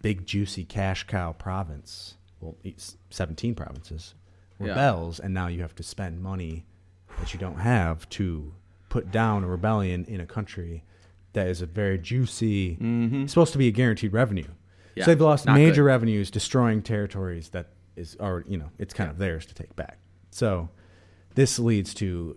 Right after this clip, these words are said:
Speaker 1: tons and tons and tons of financial strain on the Spanish government, which in turn leads to this Spanish Fury in fifteen seventy-six, where most of the soldiers,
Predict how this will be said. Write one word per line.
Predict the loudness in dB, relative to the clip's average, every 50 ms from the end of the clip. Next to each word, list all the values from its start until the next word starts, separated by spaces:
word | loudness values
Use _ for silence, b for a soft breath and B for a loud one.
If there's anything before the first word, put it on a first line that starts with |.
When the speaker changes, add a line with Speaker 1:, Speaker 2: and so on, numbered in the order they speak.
| -14 -18
Speaker 1:
tons | -16 -10 -8 -6 -6 -6 -6 -6 -6 -6
and | -8 -8 -8
tons | -6 -6 -6 -6 -6 -6 -8
and | -8 -10
tons | -8 -8 -8 -8 -8 -10
of | -12 -14 -14
financial | -10 -8 -6 -6 -6 -6 -8 -10 -12 -14 -14 -14 -14 -16 -18 -20 _
strain | -16 -14 -12 -6 -4 -2 -2 -2 -4 -4 -8 -10 -10 -12 -14 -10
on | -8 -8
the | -6
Spanish | -6 -6 -4 -4 -4 -6 -6
government, | -6 -6 -4 -4 -2 -4 -4 -6 -8 -14 _ _ -20 _ -20 _ -20 _ _ _ -20 -20 _ -20 _ b b b b b b b b b b
which | -4 -4 -4 -6 -10 -16 -16 -20 _ _ _ -20 -20 _ _ -14 _ -2
in | -2 -2 0
turn | 0 0 0 0 0 -2
leads | -4 -4 -8 -10
to | -6 -4 -4 -4 -4 -6 -10 -8
this | -8 -8 -8 -8 -10 -16 -20 -20 _ _ _ _ _ _
Spanish | -16 -14 -10 -2 0 0 0 0 -2 -4
Fury | -4 -2 -2 0 0 -2 -4
in | -4 -6
fifteen | -6 -8 -8 -8 -8 -10 -8
seventy-six, | -8 -8 -8 -8 -10 -12 -8 -6 -6 -6 -8 -10 -12
where | -10 -8 -8 -8 -10 -12 -14 b b b b b b b b b b b b b b b b b b b
most | 6 6 8 8 6 6 4
of | 4
the | 4
soldiers, | 2 0 0 0 0 0 2 2 2 2 0 -2 -6 -12 -16